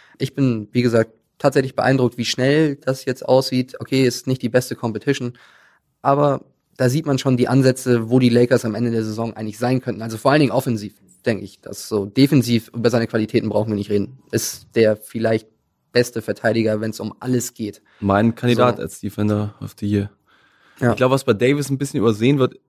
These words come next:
Speaker 2: oder übersehen wurde, wie gut er eigentlich war in den letzten Jahren schon.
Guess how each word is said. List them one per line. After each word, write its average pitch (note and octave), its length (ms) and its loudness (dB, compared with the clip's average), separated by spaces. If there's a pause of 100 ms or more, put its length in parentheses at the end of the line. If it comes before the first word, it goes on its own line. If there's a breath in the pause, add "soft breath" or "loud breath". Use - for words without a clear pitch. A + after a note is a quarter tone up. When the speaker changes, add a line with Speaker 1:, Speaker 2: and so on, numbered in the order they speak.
(420)
Speaker 2:
oder A2+ 120 -2
übersehen G#2 480 2
wurde, A#2+ 340 2
wie B2 100 -4
gut D#3 240 -8
er C#3 140 2
eigentlich F#2+ 340 -8
war G#2 420 0
in - 80 -14
den G2 100 -2
letzten G2+ 300 -4
Jahren F#2+ 260 2
schon. F#2+ 220 -10